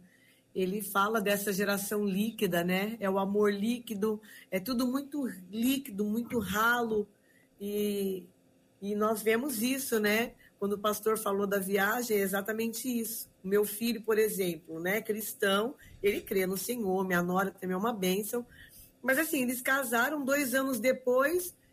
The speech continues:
venderam tudo, as coisinhas lá da casinha montada, tudo bonitinho, foram embora pros Estados Unidos porque eles vão, acreditam que vão viver uma vida melhor lá. E até aí tá tudo bem, eles estão no evangelho, tá tudo bem. Mas assim,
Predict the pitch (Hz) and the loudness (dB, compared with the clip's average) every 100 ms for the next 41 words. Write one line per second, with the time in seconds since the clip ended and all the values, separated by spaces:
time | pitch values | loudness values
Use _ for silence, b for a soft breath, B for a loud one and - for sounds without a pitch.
0 | b b - 302 294 311 349 - 320 339 | b b -2 2 4 4 2 2 2 4
1 | 370 427 - _ _ _ 262 254 294 285 | 4 2 0 _ _ _ -6 -4 -2 0
2 | 220 285 285 247 254 294 277 277 262 254 | 0 0 0 2 0 0 -2 0 2 2
3 | 220 269 269 262 285 - 240 269 262 - | 0 -2 -2 -2 -6 0 2 2 0 -4
4 | 302 302 294 285 - 311 311 B B B | -4 -6 -4 -4 -2 -4 -4 B B B
5 | - 320 370 349 294 311 320 285 269 294 | -4 2 2 4 4 2 2 -4 -2 0
6 | 285 240 - 277 294 277 - 349 370 381 | 0 -2 -6 -4 -4 -6 -6 -2 0 0
7 | 311 302 359 339 320 311 262 302 294 285 | -2 -2 -2 -2 -4 -4 -4 -8 -10 -6
8 | 294 277 254 269 277 262 240 247 233 226 | -6 -4 -4 -4 -2 -4 -2 0 2 2
9 | 226 202 196 196 B B B - 294 302 | 2 0 0 -2 B B B -4 -2 0
10 | 302 302 302 311 311 311 339 294 320 370 | 2 2 2 0 -2 -2 -2 0 2 2
11 | 311 185 180 180 220 233 233 269 294 247 | 2 0 -4 -4 -2 0 0 0 -2 0
12 | 247 269 240 226 247 262 254 247 233 240 | 2 2 0 -4 -6 -6 0 2 2 0
13 | 269 269 269 202 | 0 -2 -2 -2